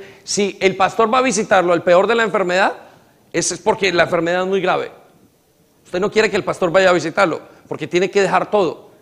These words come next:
Piensen esto. Vamos un momento a Efesios capítulo cuatro, versículo once. Escuche lo que dice. Y yo quiero inspirarlo el día de hoy,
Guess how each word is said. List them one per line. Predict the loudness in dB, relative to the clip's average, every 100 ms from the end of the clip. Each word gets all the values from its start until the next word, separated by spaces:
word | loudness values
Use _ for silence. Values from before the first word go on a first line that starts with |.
| _ _
Piensen | -8 -4 -2
esto. | -2 -4 -16 -20 _ _ _
Vamos | -2 0 2
un | 0
momento | 2 2 4 4
a | 4 2 0 -8 -20 -12
Efesios | -6 -6 -6 -6
capítulo | -8 -8 -8 -8
cuatro, | -6 -6 -6
versículo | -10 -10 -8 -6 -6
once. | -8 -16 -20 _ _ _ _ _ _ _ _ _ _ _ _ _ _ _ _ _ _ _ _ _ _ _ _ _ _ _
Escuche | -16 -6 -4
lo | -2
que | -4
dice. | -6 -10 -18 _ -20 _ _ _ _ _ _ _ _ _ _ _ _ _
Y | -8
yo | -6 -4
quiero | -4 -2
inspirarlo | -4 -6 -8 -4 0 0 0 -2 -4 -6
el | -10 -4
día | -2
de | 0
hoy, | -2 -6